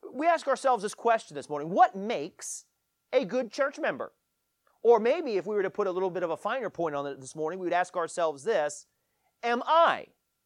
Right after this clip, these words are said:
a good church member? What makes a good church member? But then we want to ask ourselves,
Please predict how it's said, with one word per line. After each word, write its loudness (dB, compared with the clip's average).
a 0
good -2
church -6
member? -10
What 4
makes -2
a -2
good -6
church -8
member? -8
But -2
then -2
we -8
want -2
to -6
ask -4
ourselves, -2